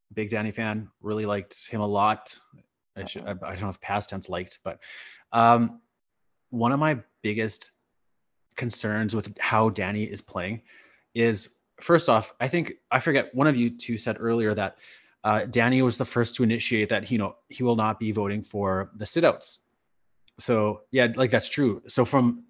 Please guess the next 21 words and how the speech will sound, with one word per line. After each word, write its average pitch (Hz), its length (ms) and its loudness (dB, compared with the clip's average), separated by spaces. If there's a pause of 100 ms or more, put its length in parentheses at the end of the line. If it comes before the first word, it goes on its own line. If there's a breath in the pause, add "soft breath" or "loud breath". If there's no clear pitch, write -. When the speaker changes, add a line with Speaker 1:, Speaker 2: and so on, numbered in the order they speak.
Speaker 1:
what 127 140 -2
we 120 80 0
saw 120 200 -2
in 113 80 0
the 131 80 4
episode, 123 420 2 (300 soft breath)
Danny 123 360 6
was 110 440 0
one 110 100 -2
of 101 100 -4
the - 60 -20
first - 240 -6
people 95 220 -6
to 95 80 -6
say, 87 260 -6 (920)
"I 131 160 8
will 139 160 8
not 110 260 4
vote 107 200 0
for 101 360 -4
the, 95 440 -8